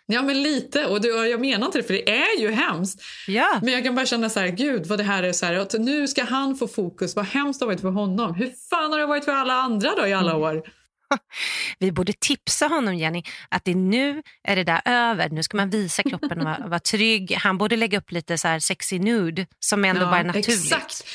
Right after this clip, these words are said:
Speaker 2: Han kan vara med oss i våra rörelse.
Speaker 1: Ja, exakt.
Speaker 2: Ja. Ska avsnittsbilden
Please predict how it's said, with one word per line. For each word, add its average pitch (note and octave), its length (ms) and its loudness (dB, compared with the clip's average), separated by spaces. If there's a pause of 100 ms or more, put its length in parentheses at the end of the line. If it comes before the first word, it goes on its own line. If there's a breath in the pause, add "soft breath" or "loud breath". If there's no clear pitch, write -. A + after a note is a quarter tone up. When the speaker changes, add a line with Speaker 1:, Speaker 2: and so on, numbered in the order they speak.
(360 loud breath)
Speaker 2:
Han C4 380 2
kan C4 160 2
vara A#3 100 4
med C#4 280 2
oss G3+ 140 0
i G#3+ 40 2
våra G3 300 4
rörelse. G#3 800 2 (140)
Speaker 1:
Ja, D#3+ 260 -2
exakt. - 280 -8 (140)
Speaker 2:
Ja. E3+ 300 -2 (320 loud breath)
Ska A#3+ 600 4
avsnittsbilden F#3 1160 0